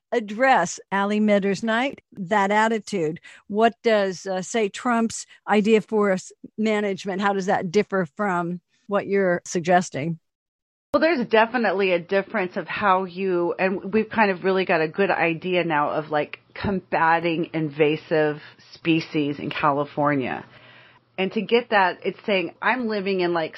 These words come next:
Speaker 2: second gen, third generation apocalyptic California." You know, welcome to the show. <laughs> Welcome to Hotel California.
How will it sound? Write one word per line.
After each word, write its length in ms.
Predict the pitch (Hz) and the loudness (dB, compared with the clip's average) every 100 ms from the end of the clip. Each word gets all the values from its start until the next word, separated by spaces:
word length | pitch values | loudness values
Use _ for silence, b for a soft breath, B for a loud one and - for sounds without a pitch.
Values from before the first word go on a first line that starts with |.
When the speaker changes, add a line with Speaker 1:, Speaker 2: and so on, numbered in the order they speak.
| - - | -6 0
Speaker 2:
second 400 | 185 196 - 143 | 0 0 -8 -4
gen, 400 | 170 170 170 - | 0 2 0 -2
third 260 | 185 208 202 | 2 2 4
generation 640 | 202 190 175 180 175 185 - | 0 2 2 2 2 -2 0
apocalyptic 840 | 165 - 170 - 160 156 - 160 | -4 0 -2 -2 -2 -2 -2 -4
California." 760 | - 143 147 - 151 120 - - _ b b b b b b 202 | 0 0 0 -2 -6 -4 -10 -16 _ b b b b b b -4
You 120 | 185 | 0
know, 320 | 175 160 147 - - | 2 2 0 -10 -2
welcome 380 | 214 240 240 | 0 2 0
to 100 | 226 | -2
the 60 | 165 | -4
show. 360 | - 147 104 135 - _ _ | -4 -6 -6 -10 -20 _ _
<laughs> 320 | - - - | -16 -12 -2
Welcome 280 | 240 254 247 | 0 0 2
to 60 | |
Hotel 340 | 240 247 233 220 | 2 4 4 4
California. 560 | 208 180 190 - - | 2 0 -2 -10 -10